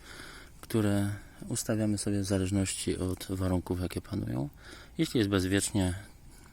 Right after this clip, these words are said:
on po prostu ma za zadanie dociążać bardziej naprężenie żyłki. I teraz, e, o co chodzi? Ustawiamy sobie go w ten sposób. Załączamy sygnalizator.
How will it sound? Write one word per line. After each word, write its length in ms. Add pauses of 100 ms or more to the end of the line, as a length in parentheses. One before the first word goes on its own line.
(180)
on 100
po 100
prostu 260
ma 140
za 120
zadanie 420
dociążać 520
bardziej 360
naprężenie 520
żyłki. 340 (1040)
I 40
teraz, 420
e, 280
o 120
co 140
chodzi? 300
Ustawiamy 480
sobie 300
go 160
w 80
ten 140
sposób. 500 (1120)
Załączamy 720 (300)
sygnalizator. 880